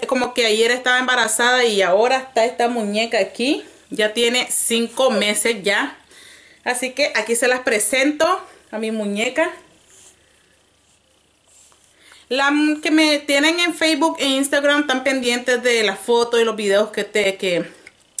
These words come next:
que subo de mi hijita. Y bueno, ustedes las que no la conocen, aquí se las presento para que la conozcan.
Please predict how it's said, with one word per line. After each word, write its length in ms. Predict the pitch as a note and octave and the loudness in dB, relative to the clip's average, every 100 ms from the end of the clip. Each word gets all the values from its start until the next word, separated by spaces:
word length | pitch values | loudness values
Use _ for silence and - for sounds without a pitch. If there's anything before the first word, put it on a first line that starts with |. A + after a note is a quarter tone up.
| - | -8
que 140 | G#3+ | -6
subo 360 | G3 A3+ A#3 A#3+ | -2 -2 0 0
de 120 | A#3 | 0
mi 140 | G#3+ | -2
hijita. 440 | F#3+ A3+ C4+ D4+ F4 - - - - - - - | -2 -2 0 0 -2 -6 -20 -20 -20 -20 -20 -6
Y 160 | C4 | -2
bueno, 360 | C#4 C4+ B3 G#3 | 2 2 2 0
ustedes 500 | G#3+ A3 A#3+ A#3+ C4+ | -2 0 2 2 4
las 140 | C4+ B3 | 2 0
que 180 | - | -2
no 160 | G#3+ G#3+ | 0 2
la 140 | B3 | 2
conocen, 420 | B3+ A#3+ A#3+ C4 B3+ | 2 0 0 0 0
aquí 200 | F3 G3 | 0 -2
se 120 | G#3+ | 0
las 120 | G#3 | -2
presento 460 | G#3+ G3+ - G3 G#3+ | -2 -4 -4 -4 -2
para 160 | G3+ | -2
que 60 | G3 | -2
la 140 | F3 | -2
conozcan. 680 | F#3 F3+ G3+ - C#4 F4+ | -2 -2 -4 -2 -2 0